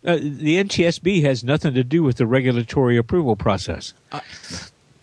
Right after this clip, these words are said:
Speaker 1: The F A A gets to do whatever it decides it wants to do and accept the tests that it wants to accept. And the N T S B is gonna come along and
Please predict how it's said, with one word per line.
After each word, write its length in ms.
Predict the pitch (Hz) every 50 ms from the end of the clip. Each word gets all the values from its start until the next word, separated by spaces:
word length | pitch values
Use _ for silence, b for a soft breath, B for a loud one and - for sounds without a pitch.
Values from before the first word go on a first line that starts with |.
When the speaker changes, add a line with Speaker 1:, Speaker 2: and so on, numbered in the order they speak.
| _ - - 117 120 -
Speaker 1:
The 140 | - 127 139
F 100 | 147 - 175
A 120 | 147 147
A 140 | 160 170 160
gets 220 | 139 139 131 -
to 120 | - - 113
do 180 | 117 123 123
whatever 480 | 117 117 110 113 113 117 127 139 143 147
it 80 | 143
decides 560 | 139 143 139 - - - 117 113 120 120 - 135
it 100 | 120 110
wants 280 | 110 113 117 113 -
to 120 | - - 110
do 300 | 95 98 98 98 107 117
and 100 | 113 101
accept 460 | 101 101 - - 120 113 110 - -
the 80 | 104
tests 380 | 92 - - 113 104 107 - -
that 100 | 110 101
it 100 | 107 104
wants 220 | 104 104 104 - -
to 140 | - 104 98
accept. 560 | 101 98 - - 139 117 107 107 104 - B B B B B B B B
And 120 | - 117 117
the 100 | 120 127
N 120 | 143 156 151
T 180 | - - 135
S 180 | 120 120 - -
B 380 | 113 131 147 147 135 127 117 B B B B B B
is 160 | - 120 117 -
gonna 200 | - 120 110 107
come 240 | - - 127 113
along 420 | 113 113 110 110 117 120 117 117 110
and 720 | 104 101 101 104 104 - 120 101 - - 107 98 - -